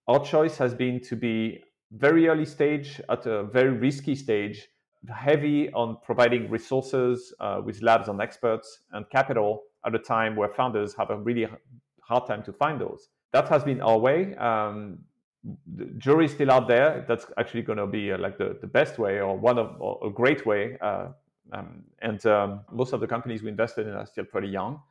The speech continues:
But, uh, yeah, I think that works. It's all about, uh, being thoughtful about your positioning and how you articulate it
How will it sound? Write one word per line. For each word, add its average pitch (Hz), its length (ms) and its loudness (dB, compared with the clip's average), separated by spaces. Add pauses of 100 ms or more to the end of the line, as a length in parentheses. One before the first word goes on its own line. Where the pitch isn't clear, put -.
(320)
But, 104 280 0
uh, 98 200 4
yeah, 120 240 2
I 117 60 2
think 131 200 -4
that - 180 0
works. 151 300 -2
It's - 180 -12
all 117 180 0
about, 110 360 0
uh, 101 240 -2 (260)
being 123 200 0
thoughtful 135 520 -2
about - 220 -2
your 123 80 -4
positioning 131 640 -6
and 113 140 -10
how 113 120 -2
you 101 160 -2
articulate 123 520 -2
it 117 240 -2